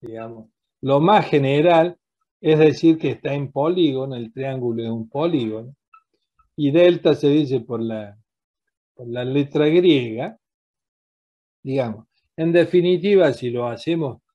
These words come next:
de que sea más general, el secundario está en polígono. El,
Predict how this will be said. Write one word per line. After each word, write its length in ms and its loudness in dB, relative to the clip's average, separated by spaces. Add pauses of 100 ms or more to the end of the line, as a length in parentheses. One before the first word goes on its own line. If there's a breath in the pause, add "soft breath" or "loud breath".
(180)
de 240 -8
que 180 -6
sea 380 0
más 320 -4
general, 580 -4 (340)
el 260 -2
secundario 840 -2
está 180 -8
en 200 -8
polígono. 600 -10 (1120)
El, 800 6